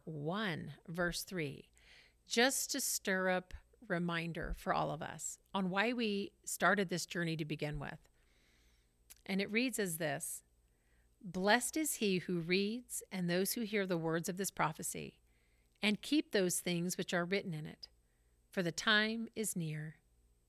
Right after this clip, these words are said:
Those were some of the first words we read at the beginning of this series, that we are blessed when we read this letter. And I thought about that,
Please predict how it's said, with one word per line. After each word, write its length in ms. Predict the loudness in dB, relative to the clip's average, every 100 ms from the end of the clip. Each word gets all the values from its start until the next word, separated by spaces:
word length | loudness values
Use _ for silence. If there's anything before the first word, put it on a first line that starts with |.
| _ _ _ _ -20 -20 _ _
Those 280 | 6 6 6
were 80 | 0
some 180 | 0 0
of 60 |
the 80 | -2
first 500 | -4 0 0 0 -2
words 260 | 0 0 0
we 160 | -2
read 440 | 2 2 2 -2 -6
at 160 | -4 -2
the 60 |
beginning 540 | -2 0 2 2 0 -4
of 160 | -6
this 180 | -4 -4
series, 720 | -4 -4 -4 -6 -10 -14 -16 _ _ _ _ _ _ 2
that 160 | 4
we 100 | 8
are 120 | 6
blessed 760 | 4 0 2 2 2 -4 -6 -10 -4
when 160 | 0
we 140 | 0 0
read 320 | 0 0 -2
this 200 | -6 -4
letter. 420 | -6 -6 -10 -12 _ _ _ _ _ _ _ -20 -20 _
And 300 | 4 4 2 -8 _ _ _
I 100 | 0
thought 260 | 4 2 2
about 280 | 0 -2 -2
that, 280 | -2 -2